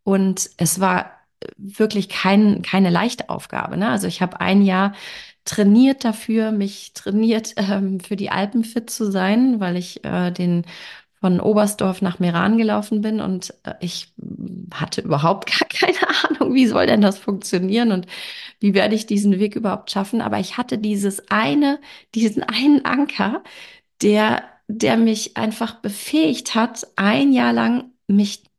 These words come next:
daran festzuhalten. Also ich habe daran geglaubt, ich werde das schaffen, ich werde da rauskommen. Und ich hatte so ein, eine, ein, ein,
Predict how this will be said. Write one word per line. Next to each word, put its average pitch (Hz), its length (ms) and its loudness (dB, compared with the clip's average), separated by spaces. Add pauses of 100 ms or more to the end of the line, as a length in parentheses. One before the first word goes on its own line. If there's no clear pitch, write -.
(640)
daran 220 420 2
festzuhalten. 190 840 -4
Also 190 120 -4
ich 196 140 -6
habe 247 160 -4
daran 220 260 0
geglaubt, 202 680 0 (680)
ich 202 140 -4
werde 254 200 2
das 302 220 -2
schaffen, 226 420 -2
ich 208 220 -10
werde 220 220 2
da 226 100 -2
rauskommen. 196 640 -4
Und 196 220 -2 (420)
ich - 160 -4
hatte 233 220 2
so 220 240 2
ein, 226 500 4 (100)
eine, 202 380 2
ein, 196 320 -4
ein, 202 240 -8